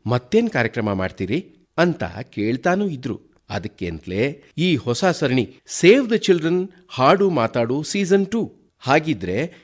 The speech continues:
ಈ ಕಾರ್ಯಕ್ರಮದಲ್ಲಿ ಹೊಸದಾಗಿ ಏನಿರುತ್ತೆ ರಘುಮಾಮ ಅಂತ ಪುಟ್ಟ ಪುಟ್ಟಿ ಇಬ್ರು ಜುಟ್ ಕುಣಿಸ್ತಾ ಕೇಳ್ತಾ ಇದ್ದಾರೆ. ಆ, ಏನಿರುತ್ತೆ ಅಂದ್ರೆ, ಆಹಾ,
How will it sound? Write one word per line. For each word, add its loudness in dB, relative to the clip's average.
ಈ 4
ಕಾರ್ಯಕ್ರಮದಲ್ಲಿ 0
ಹೊಸದಾಗಿ 0
ಏನಿರುತ್ತೆ 2
ರಘುಮಾಮ -2
ಅಂತ -2
ಪುಟ್ಟ -6
ಪುಟ್ಟಿ -6
ಇಬ್ರು -4
ಜುಟ್ 2
ಕುಣಿಸ್ತಾ -6
ಕೇಳ್ತಾ -4
ಇದ್ದಾರೆ. -6
ಆ, -4
ಏನಿರುತ್ತೆ -4
ಅಂದ್ರೆ, 0
ಆಹಾ, -2